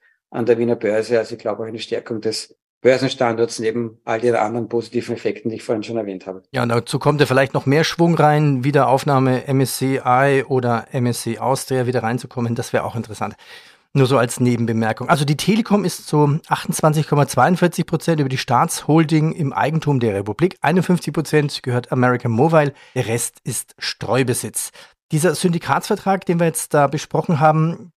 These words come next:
Speaker 2: wurde auch in einem entscheidenden Punkt geändert. So wird der Vorstand der Telekom Austria nach Auslaufen der bestehenden Vorstandsverträge mit Ende August auf zwei Personen verkleinert.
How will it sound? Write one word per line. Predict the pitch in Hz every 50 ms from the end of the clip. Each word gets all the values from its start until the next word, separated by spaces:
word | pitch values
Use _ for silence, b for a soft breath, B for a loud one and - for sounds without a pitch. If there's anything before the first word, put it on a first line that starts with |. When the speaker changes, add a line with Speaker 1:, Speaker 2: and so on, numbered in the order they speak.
| _ _
Speaker 2:
wurde | 143 147 160 135 123
auch | 127 - - - _ _ _
in | - 151
einem | - - 156 139 139 139
entscheidenden | 147 131 - 139 143 147 160 160 151
Punkt | - - 165 156 -
geändert. | 139 127 139 170 208 208 202 190 -
So | 143 - - 151
wird | 151 147
der | 135
Vorstand | - - 156 185 165 - 190 165 147
der | 147
Telekom | - - 147 143 - - 135 120
Austria | 120 131 180 - - 180 165
nach | 143 139 139 143 - - - -
Auslaufen | - 123 147 202 185 - - 165 160 170 170 - - 160
der | 143 143 127
bestehenden | 143 135 - - - 147 147 151 143 135
Vorstandsverträge | - - - 143 165 165 160 - - - - - 151 147 143 - - 135 127 - - 131 131 127 135 131 - _
mit | - 131 -
Ende | 160 139 131 131
August | 123 110 127 143 - -
auf | 123 - -
zwei | - - - 117 120 135
Personen | - - 127 - - 127 120 113 -
verkleinert. | - 127 - - - 107 110 107 131 165 196 202 - b